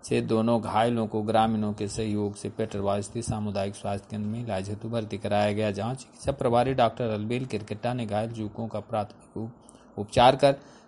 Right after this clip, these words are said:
सदर अस्पताल बोकारो रेफर कर दिया। घटना में दोनों युवकों को सर व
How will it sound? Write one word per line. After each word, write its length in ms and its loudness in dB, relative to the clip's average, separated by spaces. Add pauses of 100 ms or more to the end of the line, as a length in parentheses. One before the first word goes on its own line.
सदर 320 10
अस्पताल 500 8
बोकारो 440 4
रेफर 320 2
कर 200 0
दिया। 240 2 (520)
घटना 320 10
में 240 2 (160)
दोनों 300 2
युवकों 360 0
को 220 -4 (160)
सर 340 4
व 320 2